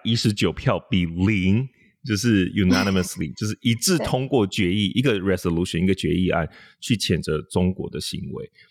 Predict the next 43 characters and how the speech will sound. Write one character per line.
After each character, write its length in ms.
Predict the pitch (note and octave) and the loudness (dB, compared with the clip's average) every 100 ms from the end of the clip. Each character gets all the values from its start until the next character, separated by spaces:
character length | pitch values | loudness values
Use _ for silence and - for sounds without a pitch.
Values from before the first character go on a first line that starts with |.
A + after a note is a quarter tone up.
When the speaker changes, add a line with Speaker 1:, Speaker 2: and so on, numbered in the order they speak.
| _ - | _ -4
Speaker 1:
就 100 | A2 | -2
是 140 | G#2 | 0
认 240 | A2 C3 G2 | 0 0 0
定 200 | C3 G#2 | 2 2
中 200 | G#2 G#2 | 2 0
国 160 | F#2 E2+ | 0 -2
的 120 | F2 | -2
间 240 | - G#2 | 0 0
谍 140 | E2+ E2 | 0 -6
气 180 | - | -6
球 160 | G2+ D#2 | -6 -6
公 260 | D2 G#2 G2+ | -2 -2 0
然 160 | D#2 D#2+ | -2 -4
侵 240 | - F#2+ | 0 0
犯 180 | F#2 F2 | 0 -2
美 220 | D#2+ D2+ | -2 -4
国 180 | - C2+ | -6 -6
的 60 | |
主 160 | C#2 - - | -6 -10 -12
权。 160 | - - _ - - _ | -12 -14 _ -20 -20 _
那 140 | C3+ | 0
我 120 | G2+ | 0
这 80 | F2+ | 0
边 120 | A#2 | 0
就 120 | A#2+ G#2+ | 2 2
来 100 | F2 | 0
quote 320 | - A2+ E2+ | 0 0 0
一 40 | |
下， 200 | F2 F#2 | 0 -2
就 140 | F2 F#2+ | -2 -6
是 80 | |
众 260 | F2+ G#2+ F#2 | -2 -2 0
议 140 | F2+ | 0
院 280 | F2 F2+ F2+ D#2 - F#2+ | 0 2 2 0 -6 -2
外 160 | G2+ | -2
交 380 | F2 F#2 E2+ F2 | 0 0 2 2
事 200 | F#2+ - | -2 0
务 160 | G2+ F2+ | 0 2
委 140 | E2 | 2
员 120 | C2+ C2+ | 0 -4
会 360 | - G2 D#2 | -2 0 0
的 160 | - C#2 | -2 -6
主 180 | - | -8